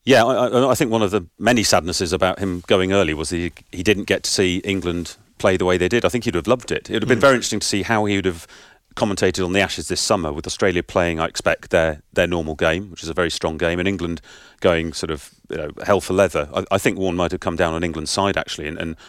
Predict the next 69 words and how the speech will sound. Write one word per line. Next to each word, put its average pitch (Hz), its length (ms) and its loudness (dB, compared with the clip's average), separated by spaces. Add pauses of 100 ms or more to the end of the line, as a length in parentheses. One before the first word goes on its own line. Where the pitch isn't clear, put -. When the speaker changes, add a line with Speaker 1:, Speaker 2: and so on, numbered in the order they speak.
(100)
Speaker 1:
not 139 160 2
supported 156 500 0
them, 90 180 -4
but 117 200 -2
been 113 260 0 (380)
critical 113 320 0
of 101 80 -2
the 104 40 0
Australians 101 460 0
for - 80 -4
not 95 160 -2
matching 98 360 -4
them. 76 80 -8
That's 90 200 -6
my 87 100 -2
hunch. 82 360 -6
So 101 180 2
I, 123 60 4
that, 107 240 -2
it's - 180 -12 (140)
one 123 100 0
of 107 80 2
the 101 60 2
great 104 240 4
what-ifs. 98 500 0
We've, 82 180 -6
we've 85 140 -6
missed 101 220 -2
out 95 160 -2
on 76 100 -10
it. 69 80 -16 (340)
Speaker 2:
So 131 460 -2
the, 113 300 -8
the 117 160 -8
notes 127 260 -4
by 117 160 -6
the 101 160 -6
editor, 98 340 -6
it's 107 160 -6
always 120 320 -4
a, 98 220 -6
an 101 80 -8
important 98 480 -10
part 101 200 -8
of 95 40 -10
the 92 80 -10
book. 107 260 -10
It's - 260 -6
the, 101 260 -8
I 107 80 -10
think - 220 -10
that 135 200 -8
the 107 80 -10
section - 460 -6
of 90 100 -14
the 92 60 -18
book - 260 -12
that - 180 -12
people 98 300 -10
return 95 360 -8
to - 160 -8
years 95 360 -8
later 98 240 -6
and 95 100 -8
get 95 140 -8
a 92 40 -8
sense - 340 -6
of 98 80 -10
what - 140 -10